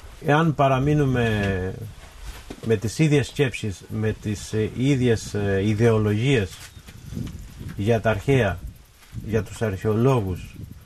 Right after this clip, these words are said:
και για όλα αυτά, θα παραμείνουμε στην ίδια φάση. Δεν θα αλλάξει κάτι.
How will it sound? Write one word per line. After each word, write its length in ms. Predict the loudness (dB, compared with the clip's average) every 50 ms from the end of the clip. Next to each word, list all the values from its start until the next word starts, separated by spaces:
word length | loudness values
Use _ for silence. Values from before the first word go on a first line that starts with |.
| -20 -20 -20 -18 -18 -20 -20 -20 -20 -20 -20 -20 -20 -20 -10 -4
και 100 | -2 0
για 220 | 2 4 4 4
όλα 160 | 4 4 2
αυτά, 420 | 2 0 0 0 2 2 2 2 0
θα 140 | 0 0 0
παραμείνουμε 520 | 2 2 2 2 2 0 0 0 0 0
στην 200 | 0 0 0 0
ίδια 260 | 2 2 4 2 2
φάση. 400 | 0 0 -2 -4 -4 -6 -10 -16 -16 -16 -18 -16 -14 -12 -10 -10 -10 -12 -16 -20 -20 _ -20 -20 -20 -20 -20 -20 -20 -20 -20 -12 -4
Δεν 120 | -2 0
θα 100 | 0 2
αλλάξει 320 | 2 2 2 2 0 -4 -8
κάτι. 280 | -6 -6 -6 -6 -6